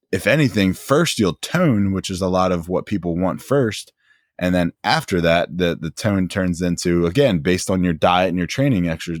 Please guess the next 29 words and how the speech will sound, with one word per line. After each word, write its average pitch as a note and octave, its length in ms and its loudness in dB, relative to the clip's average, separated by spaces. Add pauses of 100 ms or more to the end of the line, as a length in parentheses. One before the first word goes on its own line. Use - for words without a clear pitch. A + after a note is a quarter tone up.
routine, E2 640 -4 (840)
it - 160 -2
could D#3 240 2
turn G2+ 220 2
into E2+ 260 2
getting E2+ 440 0
bulkier, E2+ 520 0
getting D#2+ 300 -2
bigger, D#2+ 400 -2
and D#2 100 -2
getting D#2+ 240 -2
stronger E2 460 -2
if F#2+ 200 -2
you'd D#2 220 -2
like. G2 420 -2
And F2+ 120 -2
again, F2+ 240 0
that's F#2+ 200 2
all A2 120 4
manipulated F#2+ 640 0
based F2 240 0
on E2 180 0
diet G#2+ 380 2
and, F2+ 240 0
and E2+ 180 -4
the E2+ 80 0
way F#2 200 2
you F#2 200 0
train. C2+ 320 -10